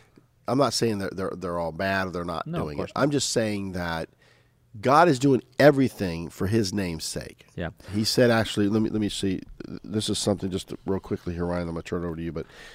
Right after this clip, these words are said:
Speaker 1: it says right here, I thought this was interesting. It says right here in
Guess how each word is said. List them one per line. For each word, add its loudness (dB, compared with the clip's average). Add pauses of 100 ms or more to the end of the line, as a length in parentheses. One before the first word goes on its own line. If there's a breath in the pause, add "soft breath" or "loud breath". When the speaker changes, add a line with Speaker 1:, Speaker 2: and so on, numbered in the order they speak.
(160 loud breath)
Speaker 1:
it -4
says 6
right 8
here, 4 (920 soft breath)
I -4
thought -2
this -6
was -6
interesting. -6 (2250 soft breath)
It -12
says 4
right 8
here 6 (2250 soft breath)
in 0